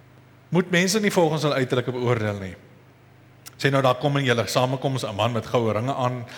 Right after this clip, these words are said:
sy vingers en met deftige klere aan, en daar kom ook 'n brandarm man met ou klere aan.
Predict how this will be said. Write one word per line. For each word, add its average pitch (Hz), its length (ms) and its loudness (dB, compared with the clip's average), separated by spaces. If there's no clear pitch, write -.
sy 127 160 -2
vingers 143 600 -2
en 110 120 -4
met 110 140 -2
deftige 139 420 4
klere 156 380 2
aan, 151 300 2
en 101 220 -4
daar 147 160 0
kom 202 160 2
ook 196 100 2
'n 185 80 0
brandarm 180 540 4
man 147 180 2
met 123 380 -2
ou 226 160 2
klere 123 320 0
aan. 107 240 -4